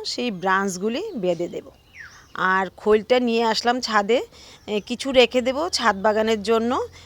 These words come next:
ভিজিয়ে রাখবো, আর বাকিটা নিচের বাগানে নিয়ে যাব। তো প্রত্যেকটা ব্রাঞ্চকেই, উম, বেঁধে দেব যাতে টমেটোর ভরে ব্রাঞ্চটা ভেঙে না যায়। আর ব্রাঞ্চগুলি যদি নিচের দিকে ঝুলে থাকে তাহলে কিন্তু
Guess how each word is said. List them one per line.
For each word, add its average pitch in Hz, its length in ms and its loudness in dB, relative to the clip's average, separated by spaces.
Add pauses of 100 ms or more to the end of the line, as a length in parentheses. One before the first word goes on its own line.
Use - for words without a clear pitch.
(160)
ভিজিয়ে 220 380 0
রাখবো, 226 320 2 (160)
আর 185 120 0
বাকিটা 196 600 2 (480)
নিচের 202 380 0
বাগানে 180 300 -2
নিয়ে 180 300 -4
যাব। 165 200 -10 (1080)
তো 226 80 2 (340)
প্রত্যেকটা 262 640 2
ব্রাঞ্চকেই, 220 760 2
উম, 220 500 -2 (120)
বেঁধে 208 260 4
দেব 226 200 4 (260)
যাতে 214 380 2
টমেটোর 208 540 -2 (100)
ভরে 202 380 4 (540)
ব্রাঞ্চটা 196 480 4 (140)
ভেঙে 190 320 0
না 175 160 -4
যায়। - 220 -16 (560)
আর 226 180 2
ব্রাঞ্চগুলি 202 680 0
যদি 269 260 -4
নিচের 220 420 0
দিকে 226 260 -6
ঝুলে 202 300 -2
থাকে 247 380 -4 (560)
তাহলে 247 400 4
কিন্তু 349 360 -2